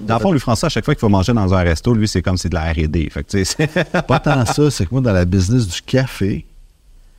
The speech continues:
Speaker 2: business que j'avais pas eu, tu sais, j'avais jamais, j'ai eu plein de restaurants, mais pas de coffee shop. Quand j'ai fait ça, j'ai appris pendant un an, deux ans. Et à un moment donné,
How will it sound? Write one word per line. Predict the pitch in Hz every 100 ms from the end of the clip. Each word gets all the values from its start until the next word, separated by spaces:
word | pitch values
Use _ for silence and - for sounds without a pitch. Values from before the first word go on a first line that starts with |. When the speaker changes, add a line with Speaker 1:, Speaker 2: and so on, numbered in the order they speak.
| _ - - - -
Speaker 2:
business | 85 110 104
que |
j'avais | 82 80
pas | 78 95 85
eu, | 85 120
tu | 117
sais, | 92
j'avais | 82
jamais, | 82 98
j'ai | 82
eu | 87
plein | 82 104 101
de |
restaurants, | 90 - 92 107
mais | 95
pas | - 113
de | 95
coffee | 85 - 95 -
shop. | - 110 -
Quand | 101
j'ai | 90 85
fait | - 120
ça, | 131 127
j'ai | 85
appris | 78 - 110
pendant | 85 78 80 - - -
un | 73 82
an, | 98
deux | 98 82
ans. | 113 - - - - -
Et |
à | 90
un | 95
moment | 120 147
donné, | 139 98 120 139